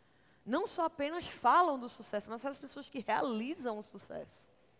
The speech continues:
Amém? Aleluia. O Senhor é bom. Aleluia. Glória a Deus.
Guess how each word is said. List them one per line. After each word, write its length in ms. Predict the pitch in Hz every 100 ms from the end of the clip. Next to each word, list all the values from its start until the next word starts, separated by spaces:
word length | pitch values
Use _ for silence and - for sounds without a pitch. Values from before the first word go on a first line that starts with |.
| _ _ _ - _ _ _ _ _ _ _ _ _ _ _ _ _ _ _ _ _ _ _
Amém? 560 | - 196 185 190 269 262 - _ _ _
Aleluia. 920 | - - - 320 285 269 311 285 185 165 - _ _ _ _ _ _ _ _ _
O 40 | -
Senhor 240 | 202 214
é 100 | 233
bom. 380 | 226 254 226 165 - - - - - - _
Aleluia. 880 | - 220 254 254 247 247 262 180 160 156 - _ _ _ _ _ _ _ _ _
Glória 380 | - 226 247 247
a 40 | 214
Deus. 320 | 208 180